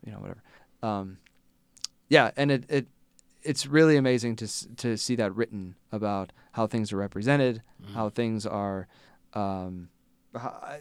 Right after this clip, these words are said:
Speaker 1: to me, how things actually were. And this type of novel, uh, according to, uh, Yu Young-ju, who's a very great scholar at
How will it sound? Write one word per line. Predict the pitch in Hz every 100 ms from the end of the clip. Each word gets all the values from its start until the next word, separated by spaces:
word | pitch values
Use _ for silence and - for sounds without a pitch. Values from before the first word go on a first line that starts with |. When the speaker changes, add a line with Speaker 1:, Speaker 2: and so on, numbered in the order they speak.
| 156
Speaker 1:
to | 156
me, | 170 226
how | 156 156
things | 156 147 110 110 _ -
actually | 135 - 131 113
were. | 139 117 95 -
And | - 120 120 117 113
this | 127 131 - - - - - -
type | - 151 147
of | 139
novel, | 127 127 120 117 113 113 -
uh, | 117
according | 113 - 120 113 110
to, | 117 110 104 - - - - -
uh, | 113 107 104
Yu | - 120
Young-ju, | 117 113 110 110 104
who's | 104 107 104
a | 98 92 -
very | 123 120 110
great | 104 107 101
scholar | - 101 95
at | 92